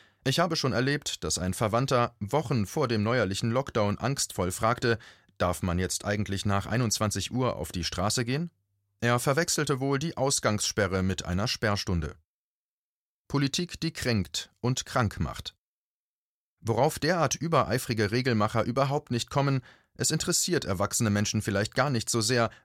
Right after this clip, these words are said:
was sie, die Politiker und Behörden, von ihnen wollen könnten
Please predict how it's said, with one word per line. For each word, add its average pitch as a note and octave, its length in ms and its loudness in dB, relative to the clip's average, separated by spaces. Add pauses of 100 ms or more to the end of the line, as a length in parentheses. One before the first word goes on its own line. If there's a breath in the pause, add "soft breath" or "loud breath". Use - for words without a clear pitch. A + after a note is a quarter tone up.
was C3 260 2
sie, D#3 280 -2 (300 soft breath)
die D2+ 120 -4
Politiker B2 520 0
und G#2 140 -2
Behörden, C3 400 0 (180 loud breath)
von - 240 -2
ihnen A#2+ 340 0
wollen B2 300 2
könnten A#2+ 460 0